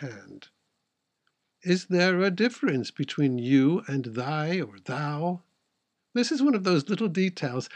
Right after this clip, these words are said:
that enable a careful reader to catch little nuances in a Shakespeare passage. You and your is the formal word for addressing someone, or when addressing more than one person.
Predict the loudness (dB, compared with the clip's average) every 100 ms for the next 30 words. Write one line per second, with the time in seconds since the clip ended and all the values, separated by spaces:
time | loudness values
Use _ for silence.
0 | -8 0 2 4 2 2 0 0 -4 -6
1 | -2 -2 -4 -4 -2 0 0 0 -2 -4
2 | -8 -8 -4 -4 -4 -2 0 2 2 2
3 | 4 2 0 -6 -6 -8 -10 -8 0 2
4 | 2 0 -2 -4 -6 -4 -6 -8 -12 -18
5 | -20 _ _ _ _ _ _ _ 2 4
6 | 6 4 2 2 2 2 4 4 2 0
7 | -2 -2 -2 -6 -2 2 4 6 4 2
8 | 0 2 0 0 -6 -4 -2 -2 -4 -6
9 | -8 -6 -8 -4 -2 -2 -4 -14 _ 2
10 | 2 2 -2 -2 -2 -2 0 -2 0 -2
11 | 0 2 0 0 -2 -2 -2 -2 -2 -6
12 | -12 -14